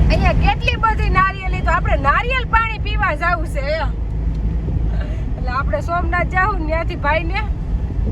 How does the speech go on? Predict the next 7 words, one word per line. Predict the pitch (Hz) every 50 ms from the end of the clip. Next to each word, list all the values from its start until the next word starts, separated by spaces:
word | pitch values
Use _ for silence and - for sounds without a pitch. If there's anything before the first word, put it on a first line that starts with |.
| - - - - -
નારિયેળ | 320 381 427 427 - - -
પાણી | - 359 359 370 359 320
પાઈ | - - 320 311
દેવું, | 320 - - - 294 - -
બીજું | - - - - - -
હું | - - -
નહીં? | - 233 262 - 453